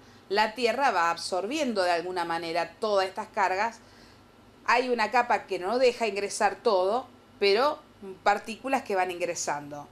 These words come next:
Si, si, si alguna, de alguna manera estuvimos escuchando durante mucho tiempo lo que es, eh, las tormentas solares. Bien, con estos, estas tormentas solares que, que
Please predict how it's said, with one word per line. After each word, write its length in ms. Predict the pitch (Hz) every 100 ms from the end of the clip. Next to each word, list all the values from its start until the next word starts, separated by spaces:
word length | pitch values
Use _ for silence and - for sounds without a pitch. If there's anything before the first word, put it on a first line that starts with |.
| - - - -
Si, 180 | - 214
si, 200 | 220 -
si 440 | - 208 196 190
alguna, 300 | 190 202 254
de 220 | 254 240 226
alguna 200 | 240 269
manera 220 | 254 277
estuvimos 340 | 277 240 247
escuchando 520 | 220 208 202 240 233
durante 340 | 208 196 190 196
mucho 300 | 226 233 254
tiempo 500 | 254 240 226 269 269 - - - -
lo 300 | 214 220 220
que 420 | 240 233 240 269
es, 160 | 277 -
eh, 480 | 208 190 185 185 175
las 160 | 185 -
tormentas 380 | 185 196 196 -
solares. 560 | 175 151 135 135 - - -
Bien, 380 | 175 214 175 160
con 100 | 214
estos, 240 | 262 311 -
estas 320 | 233 226 277
tormentas 540 | 247 202 220 226 247 -
solares 420 | - 190 196 214
que, 280 | 202 156 - 175
que 360 | 165 156 147